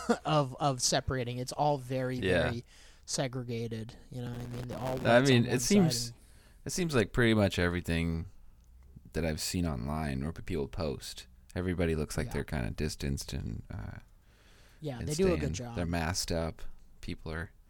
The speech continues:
Speaker 1: Masked up.
Speaker 2: being
Speaker 1: And
Speaker 2: responsible.
Speaker 1: the Milk Bar, they make you wear the mask. They, they, you have to perform with the mask on, too.
Speaker 2: Oh, nice.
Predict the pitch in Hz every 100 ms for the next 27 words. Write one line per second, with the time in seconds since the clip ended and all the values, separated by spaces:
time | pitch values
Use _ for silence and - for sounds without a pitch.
0 | - - 156 143 139 135 160 104 95 92
1 | 85 - 92 90 87 90 127 220 - 156
2 | 143 139 143 135 143 139 123 131 131 127
3 | 123 123 123 - - 147 143 - 143 135
4 | 110 143 151 - 131 - - - 160 156
5 | 143 123 117 104 117 117 104 110 123 110
6 | 101 - - - - 85 85 80 -